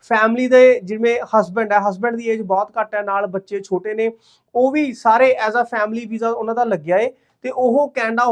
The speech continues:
ਵਿਜ਼ਟਰ ਵੀਜ਼ਾ ਤੇ ਜਾਂ ਟੂਰਿਸਟ ਵੀਜ਼ਾ ਤੇ, ਹੋਟਲ ਬੁਕਿੰਗ ਤੇ, ਸਪਾਂਸਰ ਤੇ ਉਹ ਘੁੰਮਣ ਜਾ ਰਹੇ ਨੇ।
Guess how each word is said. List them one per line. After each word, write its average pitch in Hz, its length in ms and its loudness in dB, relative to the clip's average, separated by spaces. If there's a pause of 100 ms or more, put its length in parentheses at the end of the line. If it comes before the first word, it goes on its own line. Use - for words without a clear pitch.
ਵਿਜ਼ਟਰ 233 340 -6
ਵੀਜ਼ਾ 247 280 -2
ਤੇ 254 180 -10
ਜਾਂ 269 140 0
ਟੂਰਿਸਟ 277 440 -6
ਵੀਜ਼ਾ 165 240 -4
ਤੇ, 143 180 -16 (360)
ਹੋਟਲ 240 260 4
ਬੁਕਿੰਗ 247 340 -2
ਤੇ, 247 140 -2
ਸਪਾਂਸਰ 214 480 -4
ਤੇ 247 200 -6
ਉਹ 240 280 -6
ਘੁੰਮਣ 202 280 -4
ਜਾ 135 180 -6
ਰਹੇ 151 120 -10
ਨੇ। 147 140 -20